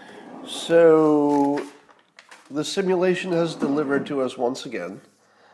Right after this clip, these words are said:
Uh, entertainment, it's nonstop. How much do you want to know what Ghislaine Maxwell's gonna tell you when she cuts a deal?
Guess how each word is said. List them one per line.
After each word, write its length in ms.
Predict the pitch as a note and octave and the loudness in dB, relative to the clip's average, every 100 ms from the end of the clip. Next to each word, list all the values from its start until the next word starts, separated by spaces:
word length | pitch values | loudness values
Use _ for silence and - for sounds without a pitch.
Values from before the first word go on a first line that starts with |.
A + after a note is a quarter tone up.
| _ _ - | _ _ -10
Uh, 200 | G#2 G#2 - | -8 -6 -4
entertainment, 680 | C#3+ D#3 D#3+ D3+ E3 F3+ - _ - | -2 -2 -4 -4 -4 -8 -12 _ -16
it's 180 | C#3+ | -14
nonstop. 640 | D3 C3+ D#3 D3+ E3 - - - - - _ - _ _ - | -6 -2 -2 -4 -10 -12 -16 -20 -20 -20 _ -20 _ _ -8
How 140 | G#3 | -4
much 340 | G3+ G3+ G3 - | 2 0 0 -8
do 80 | |
you 140 | F#3 F#3 | -4 0
want 240 | F3+ F3+ | 2 2
to 80 | E3+ | 2
know 240 | F3 E3+ | 2 4
what 280 | E3 D#3+ D3 | 4 0 0
Ghislaine 460 | C#3+ D3 D#3 D#3+ D3+ | -4 -2 0 -2 -4
Maxwell's 640 | D#3+ F#3+ - C#3 B2 G#2 | -4 -6 -6 -2 -2 -4
gonna 220 | C3+ A2 | -8 -8
tell 260 | G2+ C3 B2 | -4 0 2
you 140 | A#2 | 0
when 160 | A2 A2 | -2 -4
she 260 | G#2+ E3 E3 | -4 -8 -8
cuts 460 | - - A2+ - | -10 -6 -6 -6
a 40 | A2+ | -12
deal? 400 | G2 F2+ - | -12 -14 -16